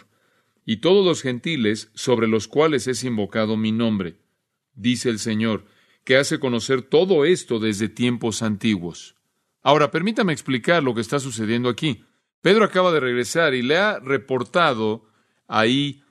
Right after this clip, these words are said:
a la gente, a los líderes, que Dios está salvando gentiles. Pablo y Bernabé obviamente saben eso y lo han experimentado también.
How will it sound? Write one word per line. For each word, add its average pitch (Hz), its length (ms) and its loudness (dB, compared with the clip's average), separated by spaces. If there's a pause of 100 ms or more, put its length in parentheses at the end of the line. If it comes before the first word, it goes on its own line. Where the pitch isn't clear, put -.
(300)
a 110 180 4
la 104 320 0
gente, 113 580 0
a 107 100 2
los 101 420 -2
líderes, 113 560 2
que 117 160 0
Dios 151 300 2
está 147 260 0
salvando 110 380 -2
gentiles. 127 580 -4 (340)
Pablo 131 220 2
y 135 40 2
Bernabé 127 340 2
obviamente 135 600 0
saben 127 460 0
eso 143 340 0
y 123 80 2
lo 107 160 4
han 120 80 2
experimentado 107 640 0
también. 120 500 -2